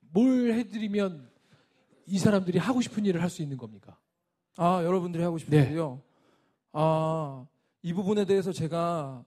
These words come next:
Speaker 2: 이렇게 하면 좋-, 이렇게 하면 됩니다라고 명확하게 알려드릴 수는 없지만 제가 하는 방법 같은 거 같이 공유를 할 수는 있을 것 같아요. 예. 일단은 그 저는 사실 시간 내서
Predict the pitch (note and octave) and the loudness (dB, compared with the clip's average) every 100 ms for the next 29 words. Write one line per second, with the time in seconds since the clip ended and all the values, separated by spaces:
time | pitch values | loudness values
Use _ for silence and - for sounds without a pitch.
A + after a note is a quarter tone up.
0 | _ F#3 G3 A#3+ G#3 G#3+ F#3+ - _ _ | _ -4 -2 -2 -2 -2 -4 -8 _ _
1 | F#3+ A#3+ A#3+ G#3 G3 B2+ E3 E3+ D#3+ D3+ | -4 -4 -2 -2 -2 -4 -4 -2 -4 -4
2 | C#3 E3 D3+ B2+ C#3 - _ _ E3 G#3+ | -6 -8 -10 -12 -16 -20 _ _ -2 -2
3 | - F#3+ D3 D#3+ D#3 D3+ D#3+ B2+ - E3 | -2 -6 -6 -6 -8 -10 -12 -18 -16 -10
4 | F3+ C#3 C3+ _ _ _ - E3 F3 A#3+ | -10 -10 -14 _ _ _ -4 -2 0 0
5 | A3 G3+ F#3 E3 - D3+ D#3 D3 - D3+ | -2 -4 -6 -8 -10 -8 -6 -8 -12 -16
6 | - C3+ C#3 - D#3+ F3+ E3+ D3 C#3 - | -14 -16 -16 -12 -10 -8 -8 -10 -14 -16
7 | C#3+ B2+ - C#3 D#3 B2 - B2 C#3 _ | -18 -18 -18 -20 -18 -18 -20 -20 -20 _
8 | _ C#3+ D#3+ _ _ _ _ _ _ _ | _ -20 -20 _ _ _ _ _ _ _
9 | _ _ _ _ _ _ - F3 G3+ A#3+ | _ _ _ _ _ _ -8 -4 2 2
10 | A3+ G#3+ G#3+ G3+ D#3+ C3+ - _ _ _ | 2 0 0 -2 -4 -8 -16 _ _ _
11 | _ _ _ _ - D3+ C#3 A#2+ - _ | _ _ _ _ -10 -8 -8 -12 -18 _
12 | _ - F3+ G3 F3 D3+ C3 - - D#3+ | _ -4 -2 -2 -2 -8 -14 -18 -14 -10
13 | D#3+ D3+ - B3+ C4 E3+ E3+ E3+ B2 | -8 -6 -2 -2 -2 -2 -6 -6 -8